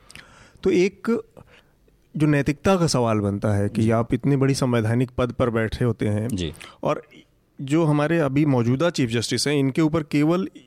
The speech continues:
Speaker 1: एक इम्पीचमेंट के इनिशिएट, इनिशिएट होने की बात नहीं है।
Speaker 2: हम्म।
Speaker 1: आपके अपने अंदर के चार जजों ने, अ, आपके खिलाफ एक तरह से बगावत करके अविश्वास दिखाया, प्रेस कॉन्फ्रेंस की इतिहास में पहली बार। आपके अपने अंदर के जजों ने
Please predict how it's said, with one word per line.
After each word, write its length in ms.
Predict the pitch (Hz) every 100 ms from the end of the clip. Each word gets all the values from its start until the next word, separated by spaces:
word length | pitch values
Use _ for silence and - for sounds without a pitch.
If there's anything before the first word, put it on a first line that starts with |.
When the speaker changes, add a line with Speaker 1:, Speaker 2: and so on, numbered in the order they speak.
| _ _ _ -
Speaker 1:
एक 220 | 165 -
इम्पीचमेंट 600 | 143 123 170 190 190 180
के 120 | 180
इनिशिएट, 520 | 160 151 160 151 -
इनिशिएट 440 | 160 143 135 147 135
होने 200 | 139 135
की 140 | 131
बात 260 | 127 120 104
नहीं 180 | 101
है। 120 | 175 - - -
Speaker 2:
हम्म। 120 | 98 85 -
Speaker 1:
आपके 400 | 131 127 - 156 - -
अपने 320 | 131 156 160
अंदर 280 | 147 139 147
के 120 | 147
चार 260 | 143 127 123
जजों 280 | 123 120
ने, 220 | 127 131 131
अ, 60 | - 135 123 120 117 - -
आपके 260 | 120 -
खिलाफ 420 | 120 117 113 117 -
एक 220 | - 117
तरह 120 | 123 117
से 100 | 117
बगावत 420 | 110 110 110 -
करके 280 | 113 113 120
अविश्वास 480 | - 113 - 113
दिखाया, 380 | 104 113 107 110
प्रेस 380 | 110 - - 107
कॉन्फ्रेंस 480 | - 104 - 110 101
की 160 | -
इतिहास 380 | 107 113 104 104
में 80 | 107
पहली 280 | - 101 101
बार। 260 | 104 98 123 - - - - - - - - - _
आपके 420 | - 139 - - 170
अपने 320 | 160 170 175
अंदर 260 | 160 165
के 120 | 156 151
जजों 280 | 127 123
ने 140 | 143